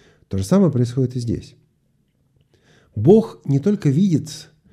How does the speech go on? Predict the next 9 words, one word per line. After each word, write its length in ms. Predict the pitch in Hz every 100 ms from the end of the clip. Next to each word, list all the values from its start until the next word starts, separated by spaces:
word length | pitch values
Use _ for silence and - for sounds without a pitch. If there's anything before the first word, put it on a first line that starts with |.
| _ _ -
настоящее, 680 | 123 131 139 139 123 120
прошедшее, 840 | 113 110 107 113 - - 90 85 -
извините, 280 | - 110 110
прошлое, 300 | 151 175 117
настоящее 500 | 107 135 110 95 131
и 40 | 131
будущее. 420 | 107 85 - - _ _ _ _ _ - - _ _
Бог 460 | 110 120 196 - 147
находится 840 | 147 - 175 160 156 160 147